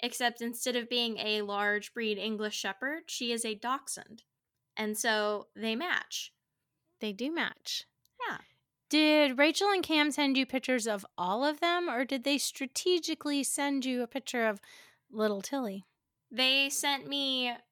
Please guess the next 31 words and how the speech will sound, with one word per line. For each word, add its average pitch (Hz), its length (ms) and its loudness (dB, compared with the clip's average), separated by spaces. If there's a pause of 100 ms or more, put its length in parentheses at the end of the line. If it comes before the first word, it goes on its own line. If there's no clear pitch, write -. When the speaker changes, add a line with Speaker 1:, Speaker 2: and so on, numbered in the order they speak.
(200)
Speaker 1:
pictures 302 420 0
of 269 180 -2
all 226 280 4
of 247 100 -6
them, 311 300 0 (120)
but 226 300 4
a 233 100 2
lot 226 240 6
of 233 60 2
the 240 100 2
other 233 220 2
ones 240 240 0
were 220 80 -2
group 214 380 -2
shots, 285 580 0
and 220 140 -2
they 220 100 -2
sent 220 400 -4
us 208 300 0
a 214 200 -2
single 269 460 -2
picture 226 400 -4
of 185 140 -6
just - 300 -6
her. - 280 -8 (720)
You 220 120 -4
know? 208 200 -2 (580)
Speaker 2:
That's 302 520 2
what 247 120 2
I 220 100 2
thought. - 400 -12